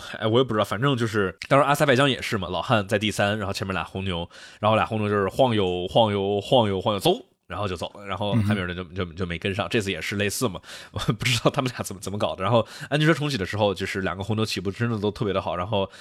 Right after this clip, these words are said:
Speaker 1: 汉密尔顿，呃，应该是安全车重启的时候胎没太暖好啊，所以说一开始落了，落了一点儿，
Speaker 2: 对。
Speaker 1: 然后就，就让我想到了一九年当时巴西站的时候，安全车重启，当时是老汉安全车重启，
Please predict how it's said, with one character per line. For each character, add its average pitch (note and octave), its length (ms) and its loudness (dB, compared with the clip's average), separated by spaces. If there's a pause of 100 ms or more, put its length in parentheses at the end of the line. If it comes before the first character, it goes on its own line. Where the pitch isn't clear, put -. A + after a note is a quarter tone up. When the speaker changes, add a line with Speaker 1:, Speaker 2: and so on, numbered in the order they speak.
(100)
Speaker 1:
汉 B2+ 160 4
密 B2 60 4
尔 F#2+ 100 2
顿， G#2 260 2 (340)
呃， F#2+ 280 0
应 G#2+ 140 0
该 A#2 80 4
是 B2 80 2 (160)
安 C3+ 100 -2
全 C#3 60 -2
车 D3+ 80 0
重 D3+ 160 -6
启 C#3+ 80 -6
的 - 80 -8
时 - 80 -6
候 G2+ 80 -2
胎 - 180 -2
没 A2 100 0
太 B2+ 120 -2
暖 F#2 160 0
好 - 140 -6
啊， - 120 -10
所 - 100 -2
以 F#2+ 60 0
说 G2 100 0
一 G2 60 -2
开 G2+ 120 0
始 F#2 100 0
落 G2+ 240 4
了， F2+ 80 -6
落 G#2+ 240 2
了 F2+ 80 -2
一 F2+ 80 -4
点 E2+ 120 -6
儿， - 80 -14 (400)
Speaker 2:
对。 - 80 0
Speaker 1:
然 C3 60 6
后 D#3 80 6
就， C3+ 80 2 (160)
就 C3+ 220 4
让 C#3 180 4
我 C#3 80 4
想 A2 160 -2
到 G#2 80 -2
了 A#2+ 80 0
一 D3+ 80 2
九 C3 140 0
年 F#2 180 -6
当 A2 160 0
时 F2+ 360 -4
巴 G#2 180 2
西 G#2 100 -4
站 G#2 180 2
的 F2+ 60 -8
时 F#2 100 -8
候， F#2+ 60 -4
安 A2 160 -4
全 G#2+ 80 -2
车 G#2 60 -4
重 G#2 120 -8
启， G2 120 -6
当 A2+ 180 0
时 A2 100 -2
是 G#2+ 120 -4
老 G2+ 160 0
汉 B2+ 160 0
安 G#2 100 -4
全 G2+ 80 -4
车 G#2 60 -2
重 G2+ 160 -6
启， G2 200 -4